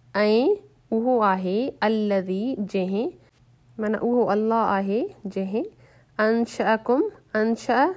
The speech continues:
پيدا ڪيو، ڪم، توهان کي، من، مان، نفسن، جان، واحدتن، هڪ، من نفسن واحدتن جو ٿيندو، هڪ نفس مون يا هڪ جان مون. فمستقرن،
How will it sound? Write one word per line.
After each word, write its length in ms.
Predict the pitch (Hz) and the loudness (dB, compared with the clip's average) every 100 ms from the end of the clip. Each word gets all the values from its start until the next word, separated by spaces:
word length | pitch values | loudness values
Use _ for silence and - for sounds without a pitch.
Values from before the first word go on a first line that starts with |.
| - | -4
پيدا 380 | - 220 208 240 247 | 2 2 6 4 4
ڪيو، 320 | 208 202 240 415 - | 0 0 0 -2 -10
ڪم، 280 | - 240 294 302 | 0 2 2 -2
توهان 280 | 208 180 | -2 -2
کي، 240 | 180 214 330 - _ _ _ _ _ _ _ | -4 -4 -4 -6 _ _ _ _ _ _ _
من، 460 | 208 220 233 262 339 466 - - | 0 6 6 6 2 0 -8 -8
مان، 600 | 202 202 196 240 359 220 | 0 4 4 2 0 0
نفسن، 540 | 214 214 - 208 233 359 - 202 | 0 0 -2 0 2 0 -2 -6
جان، 320 | 214 196 214 262 | 0 2 2 0
واحدتن، 840 | 214 226 226 220 233 196 190 - - - _ - _ _ _ _ _ - | 0 6 6 6 2 0 -2 -4 -12 -16 _ -20 _ _ _ _ _ -6
هڪ، 200 | 220 180 175 | -4 -4 -4
من 180 | 208 220 | 0 2
نفسن 320 | 226 226 - | 2 0 0
واحدتن 680 | 240 226 220 220 220 220 220 | 2 4 4 4 -2 0 0
جو 80 | 220 | -2
ٿيندو، 320 | 220 240 311 339 - _ _ | -2 -2 -2 -4 -18 _ _
هڪ 160 | 233 233 | -6 -2
نفس 360 | 214 214 220 220 | 0 0 -2 -2
مون 340 | 214 214 208 | 0 0 0
يا 80 | 202 | -2
هڪ 180 | 202 190 180 | -2 -4 -2
جان 300 | 190 196 196 | 0 0 0
مون. 160 | 262 415 - - _ _ | -2 -4 -14 -20 _ _
فمستقرن، 1120 | - 220 240 294 - 208 - 233 214 196 175 | 0 4 2 0 0 -2 4 4 4 2 2